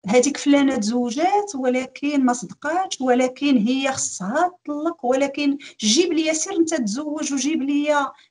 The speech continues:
هذيك المراه، انا خصني نتعاون. آه، لاحظوا معايا، انا هادشي تنعيشو في هاد ال-، ال-، حد السوالف. آه، آه، آه،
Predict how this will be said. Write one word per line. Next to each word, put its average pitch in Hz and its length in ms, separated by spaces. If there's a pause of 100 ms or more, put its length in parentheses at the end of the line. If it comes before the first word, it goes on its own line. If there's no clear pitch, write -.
هذيك 294 200
المراه، 277 300
انا 277 100
خصني 269 340
نتعاون. 302 760 (360)
آه، 247 220
لاحظوا 339 420
معايا، 262 340
انا 277 200
هادشي 262 200
تنعيشو 240 600
في 220 140
هاد 196 300
ال-، 185 200
ال-، - 500 (300)
حد - 140
السوالف. 202 440 (840)
آه، - 40
آه، 277 1000
آه، - 480